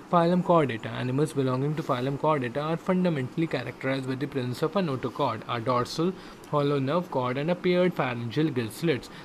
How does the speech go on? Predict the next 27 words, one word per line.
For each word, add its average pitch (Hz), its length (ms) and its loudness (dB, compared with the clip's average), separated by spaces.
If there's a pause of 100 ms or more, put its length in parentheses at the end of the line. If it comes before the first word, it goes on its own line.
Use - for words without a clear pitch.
(120)
These 185 400 2
are, 180 200 2
they 143 360 2
are, 185 160 4 (160)
these 175 300 2
are 196 80 6
bilateral, 135 600 0
symmetrical, 131 580 -2
triploblastic, 151 720 -2
and 151 120 -2
coelomate 123 580 -4
with 160 120 -2
organ 123 320 -2
system 190 320 -2
level 120 300 0
of 117 80 0
organization. 117 760 -2 (320)
They 139 120 4
possess 127 380 0
a 156 60 2
post-anal 151 760 -2
tail 135 260 0
and 156 140 0
a - 20 2
closed 180 340 2
circulatory 123 540 -2
system. 147 460 -6